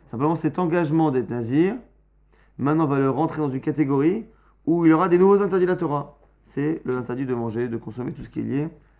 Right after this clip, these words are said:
à la vigne. Et donc du coup, par rapport à la profanation de sa parole, il n'y a pas. Il y a effectivement des interdits de la Torah, qui sont les interdits que la Torah a créés à un nazir. Maintenant, par rapport à sa parole,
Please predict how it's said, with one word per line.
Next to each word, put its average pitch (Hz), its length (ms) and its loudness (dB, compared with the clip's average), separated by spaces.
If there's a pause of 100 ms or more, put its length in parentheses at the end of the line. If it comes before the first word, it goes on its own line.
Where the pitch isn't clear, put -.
(140)
à - 80 -8
la 120 120 -4
vigne. 107 240 -4 (260)
Et 165 80 4
donc 190 200 2
du 175 100 -2
coup, 160 320 -4 (540)
par 139 120 2
rapport 156 280 0
à 170 60 2
la 156 80 2
profanation 147 420 -4
de 165 40 -6
sa 160 140 -4
parole, 131 320 0
il 131 80 -2
n'y 120 80 -2
a 127 60 -4
pas. 151 340 -4 (280)
Il 135 140 0
y 156 80 0
a 202 60 2
effectivement 156 720 0 (400)
des 131 220 0
interdits 160 340 2
de 147 40 2
la 147 80 2
Torah, 123 440 -6 (440)
qui - 100 -20
sont 143 120 -4
les 131 160 0
interdits 143 320 -2
que 143 100 -6
la 123 100 -2
Torah 131 460 -2
a 123 80 -2
créés 139 440 -2
à 117 120 -2
un 120 100 -4
nazir. 120 360 -4 (400)
Maintenant, 139 220 0
par 123 140 0
rapport 135 240 -2
à 208 40 0
sa 196 140 -2
parole, 135 440 0